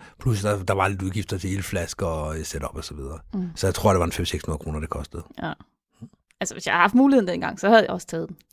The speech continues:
Speaker 1: Ja.
Speaker 2: Helt sikkert.
Speaker 1: Det var også en, en oplevelse. Altså, både der med at ligge og flyve andre steder hen, end man normalvis gør for sin egen klub.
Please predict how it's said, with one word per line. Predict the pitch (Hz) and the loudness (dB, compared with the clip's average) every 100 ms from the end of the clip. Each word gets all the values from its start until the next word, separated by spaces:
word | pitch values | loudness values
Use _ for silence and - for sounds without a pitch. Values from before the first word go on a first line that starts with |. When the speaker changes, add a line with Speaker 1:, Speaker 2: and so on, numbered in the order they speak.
| - | 0
Speaker 1:
Ja. | 143 - _ _ - | 2 0 _ _ -8
Speaker 2:
Helt | 202 - | -6 -4
sikkert. | 107 78 - - | -6 -6 -10 -4
Speaker 1:
Det | 110 | 0
var | |
også | 90 107 | 2 8
en, | 151 127 107 95 - | 8 8 4 0 -2
en | |
oplevelse. | 101 107 196 185 - 101 90 | -2 4 6 6 6 -4 -4
Altså, | 85 104 | -2 0
både | 101 160 | 6 8
der | 185 135 | 10 8
med | 131 | 6
at | 123 | 6
ligge | 135 151 | 6 6
og | 110 101 98 | 4 2 0
flyve | 120 95 | 2 4
andre | 113 151 | 4 2
steder | 123 113 | 2 2
hen, | 117 117 | 2 0
end | 110 | 0
man | 98 | 0
normalvis | 104 156 131 - | 0 -2 -4 -2
gør | 107 | 0
for | 110 | 2
sin | 104 | 0
egen | 98 110 | 0 0
klub. | 110 101 | -2 -4